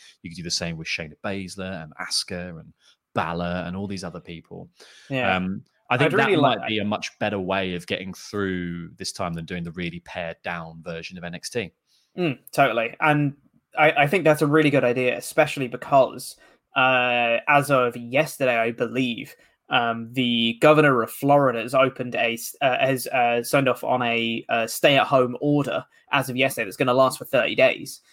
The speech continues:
Speaker 2: So the Performance Center and Full Sail are both in Florida. So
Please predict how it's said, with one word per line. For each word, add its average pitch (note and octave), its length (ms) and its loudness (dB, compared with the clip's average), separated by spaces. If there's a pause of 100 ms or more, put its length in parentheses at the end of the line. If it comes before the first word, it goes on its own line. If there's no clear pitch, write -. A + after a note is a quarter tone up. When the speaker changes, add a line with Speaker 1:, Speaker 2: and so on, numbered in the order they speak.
(160)
Speaker 2:
So A#2+ 480 4 (960)
the D3 140 -4
Performance E3 480 2
Center C#3 420 4
and A#2 240 0
Full F3+ 240 4
Sail A#2+ 420 -2
are A#2 260 0
both D3+ 280 2
in A2 120 -8
Florida. C#3+ 600 2 (220)
So B2+ 580 4